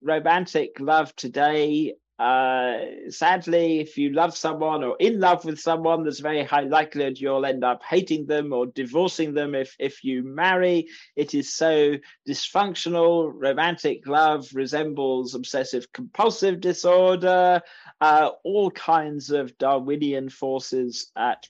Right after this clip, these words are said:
play. And I would personally be much more comfortable with the idea of getting rid of this kind of obs-, you know, affective psychosis of O C D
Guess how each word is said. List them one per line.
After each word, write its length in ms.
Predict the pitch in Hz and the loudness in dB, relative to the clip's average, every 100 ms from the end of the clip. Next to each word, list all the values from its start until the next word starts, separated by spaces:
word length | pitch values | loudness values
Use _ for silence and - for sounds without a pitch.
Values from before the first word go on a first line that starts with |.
| _ | _
play. 460 | 139 127 117 110 - - _ _ - | -6 -4 -4 -6 -10 -20 _ _ -4
And 540 | 131 135 131 131 123 | 0 0 -2 -6 -4
I 220 | 104 160 | 0 0
would 240 | 156 151 - | 0 -2 -2
personally 440 | 156 165 143 131 | -2 -2 -4 -6
be 140 | 127 131 | -6 -4
much 380 | 143 - - 135 | -4 -4 -8 -6
more 240 | 131 127 | -6 -6
comfortable 800 | - 160 160 - 123 131 127 127 | -6 -6 -6 -16 -10 -4 -4 -4
with 220 | 127 123 | -6 -6
the 180 | 127 120 | -4 -4
idea 880 | 127 123 117 120 123 123 120 110 - | -2 -4 -4 -4 -2 -2 -2 -4 -6
of 280 | 123 120 - | -8 -8 0
getting 420 | 165 175 160 147 | 2 2 0 -2
rid 260 | 131 156 147 | 0 2 2
of 180 | 131 - | -4 -2
this 400 | 139 135 - - _ _ _ _ _ _ 139 | -2 -4 -10 -14 _ _ _ _ _ _ -6
kind 100 | 135 | -4
of 160 | 127 _ | -6 _
obs-, 360 | 147 131 - - _ _ - | -4 -4 -12 -16 _ _ -10
you 80 | 143 | -6
know, 160 | 95 | -6
affective 500 | 131 - - - 143 | -6 -4 -6 -4 -8
psychosis 840 | - 143 135 - 156 147 143 127 110 | -4 -4 -2 0 -2 0 -2 -2 -4
of 140 | 110 - | -8 -6
O 200 | 135 139 | -4 -4
C 320 | - 127 127 | -6 -6 -6
D 480 | 123 156 139 151 | -2 -2 0 -2